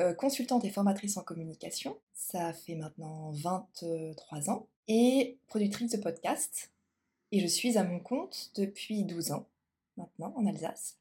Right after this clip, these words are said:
Et j'accompagne principalement des établissements d'enseignement supérieur, parce que c'est mon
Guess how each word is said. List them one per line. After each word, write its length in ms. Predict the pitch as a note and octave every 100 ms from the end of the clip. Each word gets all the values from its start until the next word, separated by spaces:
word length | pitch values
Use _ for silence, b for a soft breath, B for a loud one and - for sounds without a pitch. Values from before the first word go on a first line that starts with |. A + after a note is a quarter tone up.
| -
Et 100 | G#3
j'accompagne 760 | G3+ G#3+ G#3+ G3+ F#3+ A#3+ D#4 - _ _ _
principalement 540 | - E4 - B3 B3
des 100 | G#3
établissements 400 | G3+ G#3+ G#3 -
d'enseignement 400 | G#3+ G3+ G3+ G#3
supérieur, 680 | G3+ G3+ G3 F#3+ G3 G3 -
parce 160 | - -
que 100 | F#3
c'est 220 | - -
mon 320 | E3+ E3 D#3+